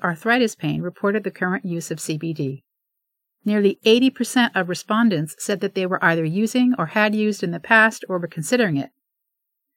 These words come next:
Most importantly, most of the people in this sample reported improved physical function, sleep, and well-being in general.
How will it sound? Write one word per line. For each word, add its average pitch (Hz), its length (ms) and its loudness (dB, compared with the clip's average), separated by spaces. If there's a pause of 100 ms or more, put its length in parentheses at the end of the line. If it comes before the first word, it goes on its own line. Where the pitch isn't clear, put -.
(200)
Most 302 300 4
importantly, 170 680 -2 (240)
most 254 300 4
of 214 80 -4
the 202 80 0
people 247 340 0
in 175 140 0
this 170 160 -4
sample 185 440 -2
reported 190 460 -2
improved 240 420 0
physical - 440 0
function, 269 600 2
sleep, 233 520 0
and 165 160 -2
well-being 196 480 0
in 185 120 -2
general. 143 460 -2